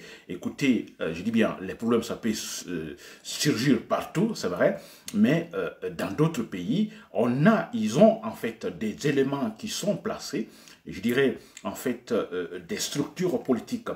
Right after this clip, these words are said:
placées, des garde-fous placés, que chaque fois qu'il y a de tels problèmes, alors c'est facilement résolu, ou de toute façon, en fait, il n'y a pas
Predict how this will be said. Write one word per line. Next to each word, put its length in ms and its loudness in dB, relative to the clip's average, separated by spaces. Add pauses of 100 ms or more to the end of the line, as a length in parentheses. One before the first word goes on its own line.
placées, 480 -4 (300)
des 180 -6
garde-fous 500 4
placés, 460 -6
que 100 -4
chaque 260 -2
fois 240 -2
qu'il 160 -6
y 20 0
a 40 -2
de 100 -6
tels 280 2
problèmes, 340 2 (380)
alors 320 2
c'est 140 -6
facilement 420 2
résolu, 420 2
ou 60 -2
de 80 0
toute 140 0
façon, 440 -2 (420)
en 120 -8
fait, 360 -4 (160)
il 60 -2
n'y 60 2
a 60 -2
pas 200 2